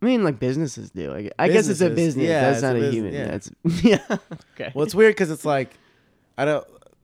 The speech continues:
Speaker 2: I forget who I was talking to about this, but it's like you don't want, you don't want 'em to know where you live, but you also post like,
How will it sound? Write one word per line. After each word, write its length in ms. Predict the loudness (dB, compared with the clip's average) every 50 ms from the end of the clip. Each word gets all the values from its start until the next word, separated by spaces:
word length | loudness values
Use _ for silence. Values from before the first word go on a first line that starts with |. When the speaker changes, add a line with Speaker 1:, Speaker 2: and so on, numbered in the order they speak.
| _ _ _ -20
Speaker 2:
I 60 | -18
forget 160 | -14 -12 -10 -10
who 40 |
I 20 | -10
was 100 | -12 -14
talking 180 | -14 -16 -14 -12
to 120 | -12 -12 -12
about 160 | -12 -14 -14
this, 80 | -12
but 80 | -10 -8
it's 100 | -8 -8
like 140 | -8 -8 -6
you 100 | -4 -4 -2
don't 200 | 0 0 0 2
want, 300 | 2 2 2 0 -2 -4
you 80 | -4 -2
don't 140 | 0 0
want 180 | 0 0 0 -2
'em 40 | -2
to 60 | -2
know 140 | -2 -2 -2
where 120 | -2 -2
you 140 | -4 -4 -6
live, 300 | -4 -2 -2 -2 -2 -4
but 100 | -6 -6
you 140 | -4 -2 -2
also 380 | -2 -2 -2 -4 -4 -4 -4
post 420 | -6 -8 -6 -4 -4 -4 -4 -6 -8
like, 220 | -8 -10 -10 -12